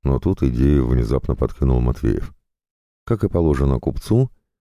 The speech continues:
человеком он был наблюдательным и во взаимоотношениях между людьми разбирался неплохо. Вот и предложил набрать в экипаже норвежцев.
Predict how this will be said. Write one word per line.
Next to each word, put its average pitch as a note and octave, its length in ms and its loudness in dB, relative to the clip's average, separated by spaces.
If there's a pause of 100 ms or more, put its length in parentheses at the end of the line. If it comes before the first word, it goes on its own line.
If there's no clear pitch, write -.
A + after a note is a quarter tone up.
(160)
человеком D#2 680 0
он D#2 160 2
был D#2+ 160 2
наблюдательным C#2+ 800 0 (340)
и - 60 0
во C#2 180 2
взаимоотношениях C2 1000 0
между A#1+ 280 -2
людьми D#2+ 420 2 (120)
разбирался C#2+ 580 0
неплохо. A1+ 500 -2 (720)
Вот C2+ 320 2
и B1+ 60 2
предложил A#1+ 580 0
набрать A1+ 340 -2
в A#1+ 80 0
экипаже A2+ 560 -2 (220)
норвежцев. A2 640 0